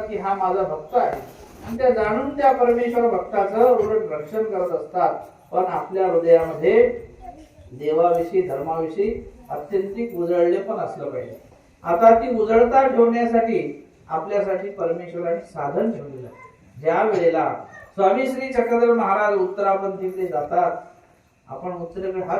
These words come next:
जोडतो, भावना करतो की, "देवा, आपण उत्तरापंथीकडे गेलेले आहे, आपण महाराष्ट्र देशी आलेत, अनेकांच्या घरोघरी दारोदारी गेलेत, अनेकांना अधिकार घडविले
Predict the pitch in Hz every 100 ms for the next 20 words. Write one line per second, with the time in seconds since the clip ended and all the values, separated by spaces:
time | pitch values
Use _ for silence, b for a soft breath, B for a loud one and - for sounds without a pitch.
0 | - 165 - - - 113 156 180 233 233
1 | 170 160 165 165 160 165 165 - - -
2 | _ _ _ _ _ _ _ - 165 196
3 | 196 175 175 175 175 175 175 180 165 147
4 | 170 214 - - - - _ - - -
5 | - 190 196 240 214 208 226 233 - 240
6 | 254 247 254 233 233 220 - - - _
7 | _ - - 202 226 254 247 247 240 240
8 | 196 220 226 220 240 220 202 214 220 220
9 | 220 214 214 208 - - 180 220 220 202
10 | - 196 170 180 202 202 170 165 196 196
11 | 180 - -